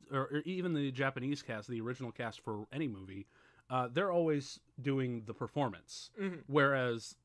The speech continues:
Speaker 1: um, you know, the dubbers have to perform to the given drawings.
Speaker 2: Right.
Speaker 1: And that's really hard to make all the right inflections and make it feel natural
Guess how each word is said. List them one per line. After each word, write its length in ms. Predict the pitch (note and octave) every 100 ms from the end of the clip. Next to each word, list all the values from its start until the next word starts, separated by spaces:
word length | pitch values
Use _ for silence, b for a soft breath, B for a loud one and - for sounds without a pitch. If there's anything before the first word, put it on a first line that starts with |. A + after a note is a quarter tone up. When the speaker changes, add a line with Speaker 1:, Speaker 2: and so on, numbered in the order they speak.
| -
Speaker 1:
um, 500 | B2+ A#2+ A2+ A2+ A#2+ C#3+ D3 C#3
you 160 | D3
know, 120 | B2+
the 100 | A2+
dubbers 420 | A#2 C#3+ F3 C#3 -
have 200 | B2 -
to 100 | A#2+
perform 540 | - - C3+ A#2+ A2+ b b b
to 380 | - F#3 E3+ D3+
the 420 | C3 C3 A#2+ A#2+ C3
given 240 | A#2+ A2
drawings. 560 | G#2 B2 A#2+ F2+ - -
Speaker 2:
Right. 120 | C3+ - b b
Speaker 1:
And 160 | C#3+ D3+
that's 220 | F3 -
really 360 | B2+ C#3+ D#3
hard 280 | D3+ D3 C3
to 80 | C3
make 260 | B2 B2+ B2
all 180 | C3+
the 120 | D#3 C#3+
right 200 | C#3 C3+
inflections 600 | B2+ A2 C3 A#2+ - A#2
and 60 | A2+
make 120 | A#2
it 120 | A#2+ -
feel 260 | B2+ G#2+
natural 720 | G2+ G#2+ B2+ D3+ - A2+ G#2